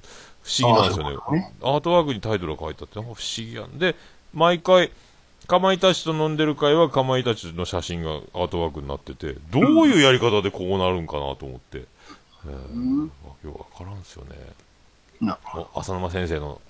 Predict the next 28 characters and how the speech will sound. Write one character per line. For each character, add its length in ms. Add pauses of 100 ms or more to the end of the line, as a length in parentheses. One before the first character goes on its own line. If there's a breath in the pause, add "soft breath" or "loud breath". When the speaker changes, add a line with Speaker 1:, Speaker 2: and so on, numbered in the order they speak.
(120)
Speaker 1:
コ 140
メ 100
ン 60
ト 100
が。 120
Speaker 2:
う 60
ん。 160 (1400 soft breath)
Speaker 1:
レ 160
ー 60
タ 160
ー 80
ベ 140
ー 20
ダ 80
ー 20
っ 40
て 60
な 100
ん 40
す 80
か？ 100 (1600)
Speaker 2:
レ 120
ー 40
ダ 180
ー 20
ベ 160
ー 60
ダ 320